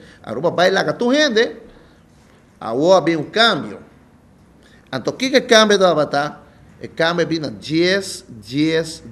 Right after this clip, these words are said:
dez. Então, o que cambia? O cambio vem,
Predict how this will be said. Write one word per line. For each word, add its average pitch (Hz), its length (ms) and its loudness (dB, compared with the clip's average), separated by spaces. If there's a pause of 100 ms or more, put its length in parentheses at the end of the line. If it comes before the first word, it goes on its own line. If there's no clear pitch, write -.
(140)
dez. 123 600 -6 (840)
Então, 131 320 0
o 185 140 4
que 226 100 0
cambia? 139 420 -4 (1000)
O - 60 -18
cambio 247 360 2
vem, 147 380 -6